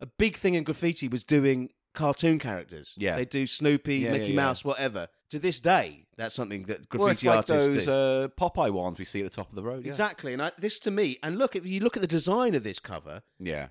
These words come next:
Speaker 1: it looks like this guy has actually just, is a graffiti artist and has painted Top Cat T C's
Speaker 2: There, it says who did
Speaker 1: on
Speaker 2: the
Speaker 1: the
Speaker 2: design
Speaker 1: wall.
Speaker 2: on the back. I
Speaker 1: Yeah.
Speaker 2: think it's like Engine or something it's called. If you look in the middle of the thing, it says "Design sleeve by."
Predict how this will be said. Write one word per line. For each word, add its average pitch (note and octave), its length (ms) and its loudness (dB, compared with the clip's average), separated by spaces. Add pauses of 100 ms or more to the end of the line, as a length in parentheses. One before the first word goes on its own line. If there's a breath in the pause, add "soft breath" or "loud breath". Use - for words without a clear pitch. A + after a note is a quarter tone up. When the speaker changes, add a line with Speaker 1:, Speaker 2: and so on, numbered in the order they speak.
Speaker 1:
it G#3 120 0
looks C4 200 -6
like G3+ 100 -4
this G#3+ 140 -2
guy G#3+ 160 0
has G3+ 300 -2
actually F#3 460 -2
just, F3+ 360 -2 (160)
is G#3 160 -2
a G#3+ 40 2
graffiti B2+ 480 0
artist G2 400 -2
and C3+ 80 -8
has D3 120 -4
painted F3+ 600 -2 (260 soft breath)
Top - 240 -4
Cat D#3+ 320 -2
T E3+ 220 -6
C's D#3 480 -4
Speaker 2:
There, E3+ 120 2
it F#3 60 0
says A3+ 300 0
who G#3 200 -2
did E3+ 160 -4
Speaker 1:
on F#3 140 0
Speaker 2:
the F#3 60 0
Speaker 1:
the D3 80 2
Speaker 2:
design D#3+ 320 4
Speaker 1:
wall. A2 60 -4
Speaker 2:
on G#2 40 -6
the G2+ 80 -4
back. C#3 320 0
I B2 60 -10
Speaker 1:
Yeah. F3+ 60 -6
Speaker 2:
think C#3+ 100 -4
it's C3 80 -2
like B2+ 180 -2
Engine C#3+ 460 -2
or E2 120 -6
something D#2+ 320 -6
it's D#2 120 -8
called. D#2 340 -8 (100)
If - 80 -14
you D3 40 -4
look C#3 100 -2
in D3 60 -8
the C3 80 -2
middle B2+ 180 0
of A#2 80 0
the A2 60 -4
thing, A2+ 160 -2
it G2 80 -6
says G2+ 120 -2
"Design G#2 460 -4
sleeve G#2 400 -4
by." D2+ 280 -2